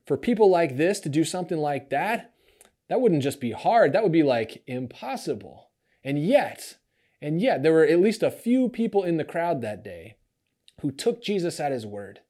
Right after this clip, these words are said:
A-, and thank goodness for us and thank goodness for the world, there were a few people in the crowd that day who said, "Okay, Jesus, uh, what you just said sounds impossibly hard. Being the light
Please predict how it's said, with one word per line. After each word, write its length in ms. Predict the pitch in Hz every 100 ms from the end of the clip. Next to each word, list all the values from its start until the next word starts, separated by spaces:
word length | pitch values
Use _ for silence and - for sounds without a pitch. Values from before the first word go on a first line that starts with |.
| _ _ _ _ _ -
A-, 60 |
and 240 | 117 131 131
thank 240 | 202 214
goodness 260 | 170 180 170
for 220 | - 143
us 200 | 165 170
and 120 | 139
thank 180 | 165 156
goodness 240 | 151 156
for 220 | 143 143 135
the 140 | 127
world, 340 | 123 143 143
there 100 | 123
were 120 | 127 117
a 80 |
few 280 | 113 - 214
people 300 | 196 190 170
in 140 | 147 139
the 80 |
crowd 340 | 127 127 127 107
that 200 | 104 95
day 360 | 98 95 95 - _ _ _ _ _ _ -
who 100 | 151
said, 200 | 160 147
"Okay, 580 | 170 - 156 117 104 - _ -
Jesus, 580 | 110 107 98 104 - - _ _ _ _
uh, 120 | -
what 280 | 110 139 170
you 80 | 185
just 200 | 151 151
said 280 | 160 156 151
sounds 340 | 147 135 127 135
impossibly 640 | 123 117 151 165 175 147
hard. 420 | 135 113 98 117 139 _ _ _
Being 300 | 123 160 185
the 80 | 160
light 340 | 135 135 165